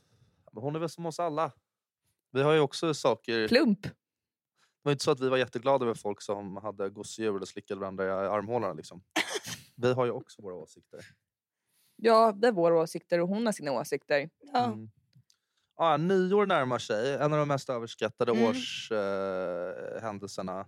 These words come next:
Speaker 1: Eh, eller ja, årshändelser.
Speaker 3: Ja.
Speaker 1: Händelserna som sker. Den sista också, för den delen. Eh,
Speaker 3: Ja, nej, men det är så
Speaker 2: Verkligen.
Speaker 3: sjukt. Alltså, jag kan inte fatta hur nyår kan vara en grej.
Speaker 1: Nej.
Speaker 3: Alltså, det är så här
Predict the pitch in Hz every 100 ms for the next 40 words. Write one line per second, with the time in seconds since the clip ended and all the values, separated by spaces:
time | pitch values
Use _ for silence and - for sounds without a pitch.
0 | _ _ 104 98 90 110 98 - _ 117
1 | 95 - 123 220 220 220 117 113 120 110
2 | 107 - _ 147 117 92 147 - 180 -
3 | - 110 - 98 95 - 90 92 85 90
4 | _ 123 113 104 95 95 101 101 - 214
5 | 220 208 175 - 190 285 233 202 220 202
6 | 214 247 220 - 214 233 220 - 226 220
7 | 208 214 - - 180 185 - 170 - 175
8 | 175 180 190 - 175 - 214 202 175 175
9 | - 123 123 117 117 117 247 262 262 247
10 | 175 -